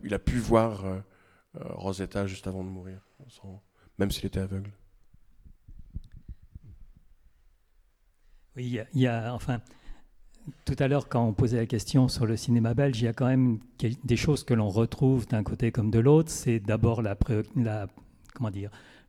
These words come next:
Speaker 2: le focus sur le documentaire, énormément de documentaires, la question sociale, qui est toujours très importante, le surréalisme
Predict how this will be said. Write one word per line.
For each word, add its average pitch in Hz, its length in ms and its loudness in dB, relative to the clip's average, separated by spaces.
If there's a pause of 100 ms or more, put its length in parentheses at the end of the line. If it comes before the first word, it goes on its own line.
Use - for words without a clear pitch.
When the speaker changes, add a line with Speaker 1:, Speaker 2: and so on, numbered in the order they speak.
Speaker 2:
le 120 60 0
focus 135 420 0
sur 123 160 -2
le 107 120 0
documentaire, 120 760 -2 (160)
énormément 113 440 -2
de 110 40 -4
documentaires, 120 680 -2 (400)
la 120 100 2
question 135 360 0
sociale, 143 520 -2 (160)
qui - 100 -8
est - 40 -6
toujours 117 260 -2
très 107 220 -4
importante, 131 640 -2 (400)
le 123 140 4
surréalisme 131 760 0